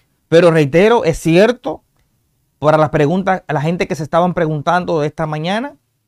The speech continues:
sí es cierto que fue declarado en estado de emergencia el vertedero aquí en Las Terrenas a solicitud del Ejecutivo. Vamos a pasar por ahí,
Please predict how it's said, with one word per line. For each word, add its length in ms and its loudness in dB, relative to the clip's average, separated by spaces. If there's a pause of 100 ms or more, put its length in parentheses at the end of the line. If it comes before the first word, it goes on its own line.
(420)
sí 280 0
es 100 2
cierto 440 0
que 120 -6
fue 200 0
declarado 580 0
en 100 -6
estado 280 -2
de 60 -2
emergencia 600 -8 (360)
el 180 0
vertedero 680 0 (380)
aquí 320 -2
en 80 0
Las 160 -2
Terrenas 400 -2
a 80 -4
solicitud 520 -4
del 260 0
Ejecutivo. 580 -4
Vamos 400 -2
a 60 -6
pasar 300 -2
por 140 0
ahí, 300 0